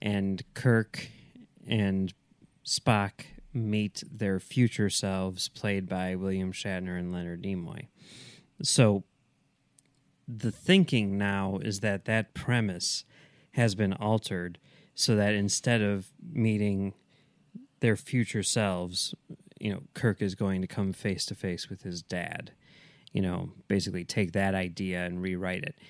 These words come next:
No one knows for sure. It's possible that this is a completely new idea that has nothing to do with the other one.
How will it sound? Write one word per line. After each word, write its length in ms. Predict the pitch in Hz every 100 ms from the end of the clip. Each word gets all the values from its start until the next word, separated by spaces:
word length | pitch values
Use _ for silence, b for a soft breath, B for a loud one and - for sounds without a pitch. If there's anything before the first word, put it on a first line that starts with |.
| B B
No 180 | 123 147
one 200 | 139 110
knows 240 | 113 113
for 160 | - 92
sure. 380 | - 123 147 165
It's 180 | 110 -
possible 440 | 123 110 123 113
that 160 | 110 104
this 180 | 117
is 120 | 107 98
a 120 | 92
completely 720 | - 107 92 - 117 107 107
new 260 | 113 113
idea 540 | 107 104 95 110 117 113
that 140 | 101
has 180 | 95 -
nothing 300 | 104 104 101
to 60 | 95
do 160 | 107
with 140 | 104 -
the 140 | 95
other 200 | 98 117
one. 360 | 131 143 143